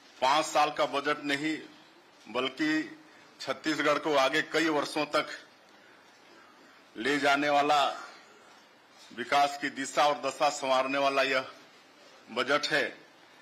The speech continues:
यह बजट बिना किसी नए कर प्रस्ताव के और मौजूदा करों में बिना किसी वृद्धि के प्रदेश का राजस्व बढ़ाने वाला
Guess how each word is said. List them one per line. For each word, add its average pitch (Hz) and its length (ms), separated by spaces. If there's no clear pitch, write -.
यह 143 160
बजट 151 460
बिना 156 300
किसी 156 360
नए 156 320
कर 143 220
प्रस्ताव 147 500
के 165 180
और 135 240
मौजूदा 143 500
करों 156 300
में 151 220
बिना 147 280
किसी 160 300
वृद्धि 143 380
के 147 220
प्रदेश 143 380
का 147 120
राजस्व 139 420
बढ़ाने 135 380
वाला 135 280